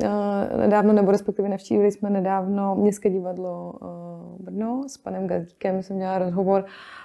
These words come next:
a on říkal, že vlastně už se hrozně těší, až budou moci hrát, eh, že už mají naskoušeno tak,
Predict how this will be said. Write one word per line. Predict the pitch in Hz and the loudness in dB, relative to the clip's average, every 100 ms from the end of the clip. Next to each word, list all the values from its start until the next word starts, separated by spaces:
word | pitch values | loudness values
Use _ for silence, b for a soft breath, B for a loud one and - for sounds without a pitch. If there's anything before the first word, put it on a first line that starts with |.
| - | 0
a | 185 | 4
on | 208 | 6
říkal, | 208 202 202 196 | 4 6 4 6
že | 208 | 4
vlastně | 202 196 - 190 185 | 4 2 2 2 2
už | 185 | 2
se | - | -2
hrozně | 196 185 180 175 | 0 2 2 0
těší, | 175 - 190 - | -4 -2 0 0
až | 175 - - | -2 -8 -4
budou | 175 180 | 2 4
moci | 180 180 202 | 4 2 2
hrát, | 190 185 180 180 B B B B | 4 4 2 0 B B B B
eh, | - 185 185 | 0 4 6
že | 170 | 4
už | - 208 | 4 4
mají | 190 | 4
naskoušeno | 190 190 190 185 185 190 | 4 2 2 2 0 0
tak, | 185 180 | 2 2